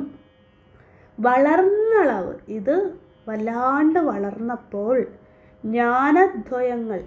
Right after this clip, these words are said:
അതായത് എൻ്റെ അറിവ് വേറെയാണ്, ദ്വന്ദ്വമാണ് എൻ്റെ അറിവിപ്പോൾ, അതാണ് എൻ്റെ തോന്നൽ.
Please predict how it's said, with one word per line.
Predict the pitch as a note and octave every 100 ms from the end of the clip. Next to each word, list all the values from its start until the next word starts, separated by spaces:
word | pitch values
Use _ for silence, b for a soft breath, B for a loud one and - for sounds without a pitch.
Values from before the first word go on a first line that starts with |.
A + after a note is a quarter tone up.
| - _ -
അതായത് | G#3+ A#3 A#3+ C4 G#4+ - - G#3+
എൻ്റെ | A#3 B3 D#4 B3+
അറിവ് | B3 C4+ F#4+ A4 - A3
വേറെയാണ്, | B3 B3+ D#4+ F4+ C#4 A#3 A#3 F#3+ F3+
ദ്വന്ദ്വമാണ് | A#3 A#3+ A#3+ F4+ F4 C4 B3+ C#4
എൻ്റെ | A3+ A3+ B3
അറിവിപ്പോൾ, | G#3 G#3+ A#3 A3 F#3 D#3+ B B B A3+
അതാണ് | B3 D#4+ E4 D4+ B3+
എൻ്റെ | A#3+ C4 B3+
തോന്നൽ. | G3+ F#3+ G3 A#3+